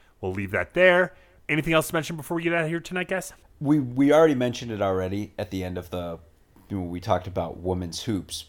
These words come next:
Speaker 2: and we'll probably have potted before this point, but I'm not a hundred percent sure. So just to get it out there, that's a hot ticket. A week from tonight, that's next Thursday night, Northwestern hosting Iowa, Veronica Burton versus Caitlin Clark.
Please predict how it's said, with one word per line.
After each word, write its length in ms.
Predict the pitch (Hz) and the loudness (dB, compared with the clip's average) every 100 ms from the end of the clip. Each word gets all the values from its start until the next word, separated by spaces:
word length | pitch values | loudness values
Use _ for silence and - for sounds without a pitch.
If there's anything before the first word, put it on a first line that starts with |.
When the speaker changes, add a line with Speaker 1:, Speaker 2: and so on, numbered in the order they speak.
| - | -4
Speaker 2:
and 260 | 92 87 82 | -2 -2 -4
we'll 100 | 92 | -6
probably 560 | 87 - 175 160 107 104 | -2 4 6 6 0 -2
have 180 | 87 - | -2 -2
potted 400 | 95 85 85 85 | -2 -2 -6 -10
before 360 | 85 - 90 | -10 -6 -8
this 180 | 80 82 | -8 -14
point, 320 | - 87 85 | -12 -10 -8
but 100 | 85 | -6
I'm 100 | 87 | -4
not 160 | 92 87 | -2 -2
a 40 | |
hundred 240 | 90 95 90 | -2 -4 -4
percent 260 | 90 82 | -8 -6
sure. 260 | - 120 87 | 0 0 0
So 140 | 90 | -2
just 240 | 92 98 - | -6 -6 -6
to 60 | 95 | -4
get 220 | 101 87 | -4 -2
it 80 | 92 | 4
out 240 | 104 - | 4 4
there, 220 | 92 90 - - - | -2 -4 -10 -18 4
that's 160 | 156 | 6
a 80 | 160 | 8
hot 280 | 143 143 - | 10 8 8
ticket. 360 | 135 104 92 - - - - | 0 0 -4 -6 -20 -20 -2
A 80 | 107 | -2
week 380 | 104 131 139 | 2 2 2
from 200 | - 147 | 2 0
tonight, 400 | 131 135 120 113 | 2 4 6 4
that's 280 | 113 104 - | 2 0 0
next 340 | 107 104 101 - | 0 0 -2 0
Thursday 420 | 107 101 107 104 | 2 2 2 2
night, 340 | 92 90 85 - - - - | 4 2 0 -10 -20 -20 -6
Northwestern 680 | 117 107 98 107 101 117 98 | 2 2 4 2 2 2 -2
hosting 560 | 98 110 107 - 101 | 0 0 0 0 -2
Iowa, 540 | - 92 87 85 87 82 - - _ | 4 4 4 2 2 -2 -10 -20 _
Veronica 420 | - 110 110 104 | 12 12 12 8
Burton 380 | 95 101 92 95 | 4 4 2 0
versus 380 | 92 92 90 87 | 0 0 0 -4
Caitlin 420 | - 95 80 87 | -2 -2 -2 -6
Clark. 460 | 85 90 85 82 | -4 0 0 0